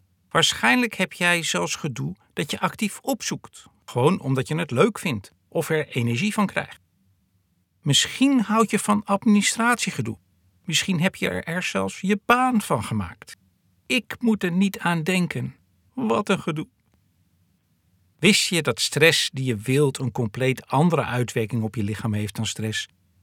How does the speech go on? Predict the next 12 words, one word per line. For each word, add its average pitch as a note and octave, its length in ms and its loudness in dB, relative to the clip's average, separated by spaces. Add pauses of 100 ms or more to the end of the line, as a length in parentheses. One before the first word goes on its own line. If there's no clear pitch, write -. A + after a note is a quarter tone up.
die B2+ 120 -2
je A#2+ 100 2
als B2+ 220 -4
een C3 220 0
probleem C3 580 2
ervaart? G2 440 -8 (1200)
Bij A2 240 -4
ongewenste A3 720 6
stress D3 420 4
vernauwen D3 480 4
je A2+ 120 2
bloedvaten G2+ 760 -4